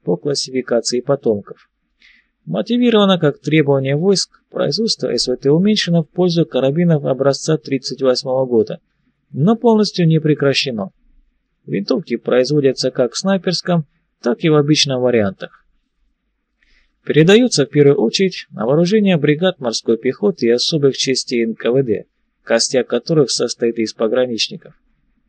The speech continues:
Как показывает практика, такие части показывают самую высокую стойкость и боевую эффективность. Что с противотанковыми средствами? Как их оценка нашими войсками?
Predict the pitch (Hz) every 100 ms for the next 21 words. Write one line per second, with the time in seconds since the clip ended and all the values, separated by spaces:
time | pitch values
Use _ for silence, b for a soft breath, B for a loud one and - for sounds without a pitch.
0 | _ 107 - 135 - 151 131 127 123 -
1 | 170 165 170 - 151 - _ _ - 139
2 | 196 190 - 202 - 175 160 147 170 165
3 | 160 - - 180 170 147 139 135 143 131
4 | 127 123 - 180 160 139 - 127 107 127
5 | 127 120 117 107 117 110 - 101 - -
6 | _ _ _ _ _ _ _ _ _ _
7 | _ _ _ _ - - 107 - - 107
8 | 98 107 104 135 147 143 151 156 156 143
9 | 156 160 - 165 160 160 - _ _ _
10 | _ - - - 220 - 131 - 143 120
11 | 135 139 113 113 107 117 131 - 135 104
12 | -